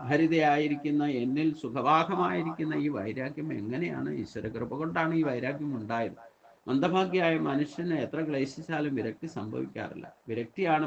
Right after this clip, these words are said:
മനുഷ്യനെ വിഷയവിരക്തനാക്കി സുഖിപ്പിക്കുന്ന പ്രധാന ഘടകം. കരുണാനിധിയായിരിക്കുന്ന ആ ഭഗവാനെ ഞാനിതാ തലകുനിച്ചു വണങ്ങുന്നു. പ്രാകൃതങ്ങളായിരിക്കുന്ന ജീവിത സുഖങ്ങളെ ഞാനിതാ പരിത്യജിക്കുന്നു.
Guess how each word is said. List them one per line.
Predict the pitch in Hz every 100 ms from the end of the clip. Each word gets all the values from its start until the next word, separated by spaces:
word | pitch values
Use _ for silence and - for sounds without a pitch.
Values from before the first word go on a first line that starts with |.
| 143
മനുഷ്യനെ | 127 - 139 131
വിഷയവിരക്തനാക്കി | 107 120 143 113 107 117 127 120 - 113
സുഖിപ്പിക്കുന്ന | 98 98 107 - 127 117 101 - - _
പ്രധാന | - 104 123 143 120
ഘടകം. | 78 - - _ _ _ _ _ _ -
കരുണാനിധിയായിരിക്കുന്ന | 135 160 185 208 190 196 196 180 170 175 170
ആ | 165 151
ഭഗവാനെ | 135 143 147 165 165 147
ഞാനിതാ | 131 151 151 147 117
തലകുനിച്ചു | 120 143 139 135 135 113
വണങ്ങുന്നു. | 95 113 120 98 - _ _ - - _ _ _ _ 123
പ്രാകൃതങ്ങളായിരിക്കുന്ന | 143 156 180 208 202 196 196 190 185 180 175 160
ജീവിത | 156 160 160 156
സുഖങ്ങളെ | 147 147 147 156 160 160 135
ഞാനിതാ | 123 147 143 135 131 -
പരിത്യജിക്കുന്നു. | 107 107 139 113 104 71